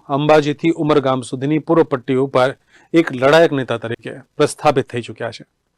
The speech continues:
ત્યારે એમની રાજકીય પાંખો કાપવા માટેના કાવા દાવા પણ પૂરજોશમાં ચાલી રહ્યા છે. મર્યાદિત આવક અને ચૂંટણી લડવા માટેના ટાંચા સાધનો હોવા છતાં ચૈત્ર વસાવા એમના મતદારો સાથે રાજકીય રીતે ઓછા અને પારિવારિક રીતે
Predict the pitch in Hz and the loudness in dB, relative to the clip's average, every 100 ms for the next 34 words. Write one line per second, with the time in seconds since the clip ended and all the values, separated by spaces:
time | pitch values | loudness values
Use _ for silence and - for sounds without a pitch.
0 | _ _ - - 151 160 156 151 160 175 | _ _ -8 4 6 6 4 2 4 4
1 | 127 131 - 151 147 123 123 - 147 127 | 2 0 2 2 2 0 -2 0 0 0
2 | 123 139 131 127 143 147 151 - 131 143 | 0 0 0 -2 -2 0 -2 2 4 6
3 | 139 127 131 135 - 180 127 120 - 202 | 4 2 0 -2 -2 -4 -4 -8 -4 0
4 | 156 120 156 - 117 113 113 113 110 - | 0 2 0 0 -8 -8 -10 -6 -8 -8
5 | 180 _ _ _ _ _ _ _ _ _ | -18 _ _ _ _ _ _ _ _ _
6 | _ _ _ _ _ _ - 156 170 190 | _ _ _ _ _ _ -2 4 6 6
7 | 208 151 156 175 170 175 147 151 143 165 | 4 4 4 4 2 -2 0 2 2 2
8 | 147 147 147 143 139 151 165 165 147 151 | 4 4 4 2 0 0 2 0 0 0
9 | 185 170 135 123 139 123 127 127 139 147 | 2 2 0 0 -2 -2 -2 -2 -2 0
10 | 143 135 123 120 120 - 139 123 123 - | 0 0 -4 -4 -4 -2 0 0 -2 -6
11 | _ - - 160 196 170 139 147 143 131 | _ -10 -2 2 4 2 2 0 2 0
12 | 120 123 117 131 127 131 143 - 139 127 | -2 -6 -8 -10 -4 0 0 0 -2 0
13 | 135 127 123 156 139 - 156 156 - 143 | -2 -2 -2 -4 -4 0 0 0 -4 -6
14 | 135 135 131 139 156 156 135 127 | -4 0 2 4 4 2 -2 0